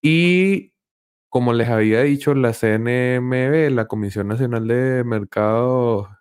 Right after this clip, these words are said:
y Valores, ya estaba con esa idea de utilizar, eh, blockchains, utilizar estos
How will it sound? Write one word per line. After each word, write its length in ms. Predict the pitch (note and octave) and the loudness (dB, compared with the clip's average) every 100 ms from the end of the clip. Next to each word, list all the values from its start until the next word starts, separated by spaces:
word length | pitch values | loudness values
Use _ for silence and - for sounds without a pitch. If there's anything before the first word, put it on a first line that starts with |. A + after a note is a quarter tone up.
| _ | _
y 120 | A#2+ | 0
Valores, 500 | B2+ C#3+ D#3 C#3+ D3+ - _ _ _ _ _ _ _ _ _ - | 2 4 4 2 0 -6 _ _ _ _ _ _ _ _ _ 0
ya 340 | C3+ D3 E3+ | 2 4 4
estaba 560 | D#3+ - F3 F3+ F#3 F#3 | 0 0 2 2 2 0
con 240 | E3 C#3 | 0 0
esa 280 | B2 - D3+ | 0 0 0
idea 440 | D#3 D#3+ F3 F#3 | 2 2 2 0
de 640 | E3+ C#3+ C#3 C3 B2 A#2 A#2 | 0 0 2 2 2 2 2
utilizar, 800 | A#2 A#2+ A#2 A2+ - A#2 A#2 B2+ C3 C3+ C3+ A#2+ G#2 G2 - | 0 0 0 -2 0 2 2 0 0 0 2 2 0 -4 -4
eh, 480 | G#2 G2+ G2 F#2+ F2+ F2+ - | -2 0 0 -2 -6 -10 -4
blockchains, 680 | G2+ C3 C#3 - A2+ A2 G#2+ | 0 0 -2 -6 -6 -6 -8
utilizar 600 | G2+ F#2+ F#2+ - G2 F#2+ G#2 A2 A2 G#2+ G#2+ | -10 -8 -10 -4 -4 -4 -6 -8 -6 -4 -6
estos 260 | G2+ A2+ | -6 -12